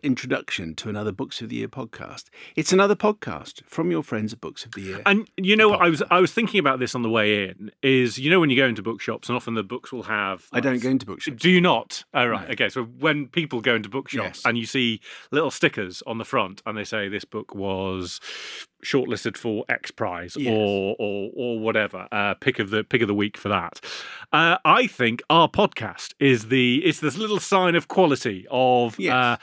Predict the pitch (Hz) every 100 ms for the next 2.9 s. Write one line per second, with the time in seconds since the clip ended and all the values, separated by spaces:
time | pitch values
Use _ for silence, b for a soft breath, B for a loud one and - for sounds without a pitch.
0 | B 220 247 254 302 220 202 - - 107
1 | 107 107 175 196 - - 139 107 113 120
2 | 113 107 104 98 - 87 80 65